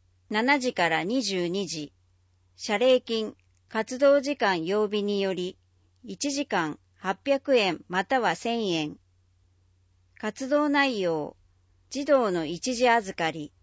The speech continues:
保育園、幼稚園への送迎、その後の預かりなど。利用会員登録説明会。利用には事前に登録が必要です。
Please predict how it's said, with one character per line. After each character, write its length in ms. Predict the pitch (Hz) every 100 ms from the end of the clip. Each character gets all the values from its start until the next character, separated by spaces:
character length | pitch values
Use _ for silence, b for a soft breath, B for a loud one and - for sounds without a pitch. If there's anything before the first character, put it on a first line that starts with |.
| _ _ _ _
保 160 | - 247
育 260 | 269 - 269
園、 300 | 202 156 - -
幼 140 | 226
稚 220 | 233 - 262
園 320 | 233 196 180
へ 40 |
の 120 | 170 170
送 280 | 196 175
迎、 420 | 170 170 160 160 - _ _ _ _
そ 180 | - 214
の 140 | 247
後 160 | 254 254
の 160 | 247 220
預 200 | 214 220
か 140 | 226
り 140 | 220
な 160 | 220 208
ど。 200 | 160 - _ _ _ _ _ _ _ _ _ _ _ _ -
利 140 | 226
用 240 | 277 294
会 320 | 285 285 277 240
員 280 | 185 165 -
登 240 | 226 247
録 180 | 254 -
説 300 | - 240 233
明 260 | 226 214 190
会。 320 | 160 156 - _ _ _ _ _ _ _ _ _ _ _ 208
利 120 | 226
用 220 | 269 285
に 160 | 285 285
は 220 | 208 147
事 180 | 180 175
前 160 | 240
に 220 | 247 254 226
登 220 | 226 233
録 220 | 226 220
が 100 | 208
必 300 | 208 - 190
要 240 | 185 180 170
で 160 | 165
す。 200 | - -